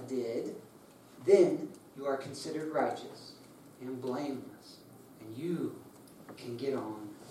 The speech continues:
the boat. And if you trust him, if you trust God, you will get on the boat, because that's what God is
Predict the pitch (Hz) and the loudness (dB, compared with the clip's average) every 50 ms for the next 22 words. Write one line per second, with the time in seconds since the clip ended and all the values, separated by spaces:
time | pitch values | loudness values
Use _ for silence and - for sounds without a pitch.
0 | - 113 117 - 127 123 113 110 - - - - - - - - - - - - | -10 -10 -6 -2 0 0 0 0 -2 -4 -8 -12 -14 -16 -16 -16 -16 -14 -12 -12
1 | - - - - - - - - - - - - - - - - - - - - | -14 -14 -14 -18 -18 -18 -18 -18 -18 -18 -18 -18 -18 -20 -20 -20 -20 -20 -20 -20
2 | - - - - - - - 120 143 160 156 - 202 202 - - - 214 214 220 | -20 -20 -20 -20 -18 -10 -2 0 2 2 2 2 0 -2 0 2 4 4 4 4
3 | - - - - - - - - - - - - - - - - - - - - | 2 2 2 2 2 0 -2 -4 -12 -14 -18 -18 -18 -18 -18 -18 -20 -20 -20 -20
4 | - - - - - - - - - - - - - - 120 131 143 - - 214 | -20 -20 -20 -20 -20 -20 -20 -20 -18 -18 -16 -16 -14 -14 -12 -10 -6 -2 2 4
5 | 220 220 220 - 196 202 196 196 196 196 196 196 - - - - - - - - | 4 4 8 12 12 12 12 12 10 8 6 4 0 -6 -14 -16 -8 -4 -2 -2
6 | - - 165 170 185 185 175 160 - - - - - 135 135 175 202 220 240 240 | -2 -2 -2 0 2 4 2 2 0 -2 -6 -8 -8 6 12 12 12 12 12 12
7 | - - 165 - - - - - - - - - 143 139 147 143 135 - - 127 | 12 12 12 6 2 -2 -8 -12 -14 -16 -16 -12 -4 2 4 6 6 4 2 0
8 | 127 120 117 113 113 - 127 120 113 110 - - - - - - - - - - | -2 -2 -2 -2 -4 -2 0 0 0 2 0 0 -2 -4 -8 -12 -18 -20 -18 -18
9 | - - - - 165 160 - 196 196 190 185 - - 202 208 220 247 254 - - | -18 -14 -4 0 0 2 6 10 10 10 10 8 6 6 8 8 6 4 2 0
10 | - 208 202 196 190 - - 196 214 214 226 226 - - 185 - 185 185 190 185 | 2 6 8 8 8 6 4 6 6 8 10 10 10 8 8 8 8 8 8 6